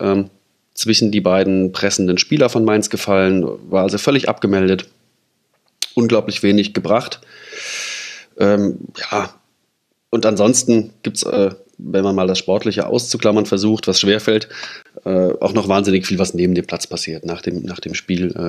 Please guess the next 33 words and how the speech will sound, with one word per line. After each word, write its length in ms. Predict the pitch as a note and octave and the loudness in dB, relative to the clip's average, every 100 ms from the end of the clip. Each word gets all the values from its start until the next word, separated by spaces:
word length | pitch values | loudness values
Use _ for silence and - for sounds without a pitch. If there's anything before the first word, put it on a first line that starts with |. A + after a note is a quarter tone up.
| E2 | -6
äh, 60 | - | -8
hat 240 | - - F#2 | -10 -8 -2
Rode 180 | G2+ | 0
ein 80 | F2+ | 0
Interview, 500 | G#2 G2 F2+ F#2 F2+ | 0 0 0 0 0
wo 160 | F2 F2 | 0 -2
er 60 | |
quasi 320 | F2+ F#2 F#2+ F#2 | -2 0 0 0
den 180 | F2+ | -2
Trainer 340 | - G#2 A2 - | 0 2 2 2
anzählt, 440 | G#2 - G2+ G2 | 0 2 2 4
der 60 | G2 | 2
damit 280 | G2 G2 F#2+ | 2 2 2
zur 140 | F#2 | 2
lame 180 | F#2+ F#2+ | 4 4
duck 240 | F#2 - | 0 0
wird. 300 | F#2 - - | 0 0 -4
Dann, 200 | E2+ E2+ | -6 -6
äh, 320 | - E2+ A1+ - | -8 -8 -8 -8
wird 380 | D#2+ - G2 F#2+ | -8 -8 -6 -4
er 40 | |
sofort 540 | F#2 F#2 - G2+ A#2 - | -4 -4 0 2 2 0
sowohl 420 | G#2 F#2 A2 C#3+ | -2 0 2 2
von, 380 | C3+ A#2 A2+ G#2+ | 2 2 2 0
von 180 | G#2+ | -2
Zorc 340 | G2+ F#2 F#2+ F#2+ | 0 2 2 0
als 120 | - | 0
auch 300 | G#2 G2 - | 2 2 0
Herrn 160 | F2+ G2 | 0 0
Watzke 360 | - - G2+ | 0 0 0
abgewatscht 600 | - - G2 F#2+ F#2+ - | 0 0 2 2 2 -2
schon 220 | F#2+ F#2 | 0 0
wieder. 260 | F2+ F2 | 0 0